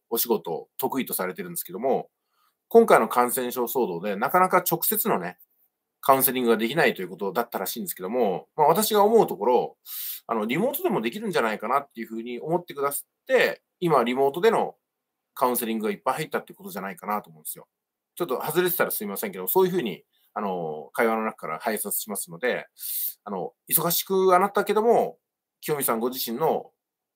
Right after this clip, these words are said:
能力をね、十分に世の中に活かせるということで、なんか、いい感じに回り始めたんじゃないかなっていうふうに思うわけなんですよ。ね、この前もたこ焼きいただいたりね、牡蠣をいただいたりとかね、本当ありがとうございますなんですけどもね。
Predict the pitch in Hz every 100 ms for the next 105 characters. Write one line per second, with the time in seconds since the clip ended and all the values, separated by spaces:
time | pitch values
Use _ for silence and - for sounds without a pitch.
0 | _ _ 131 139 113 - 92 120 - -
1 | - 156 170 110 175 247 226 - 87 -
2 | _ _ _ 110 120 123 107 85 87 85
3 | 117 90 - - - - - - _ -
4 | 123 92 - - - 190 175 180 170 175
5 | 165 - _ _ _ _ _ 131 143 151
6 | 151 123 95 87 87 85 82 87 90 -
7 | - 95 90 - 117 117 - 87 76 -
8 | - _ _ _ _ _ - 107 - 127
9 | 113 90 - 131 120 120 110 113 110 107
10 | 82 92 - - - 104 90 92 92 -
11 | - 87 87 110 110 113 - 107 104 -
12 | 78 82 - - - -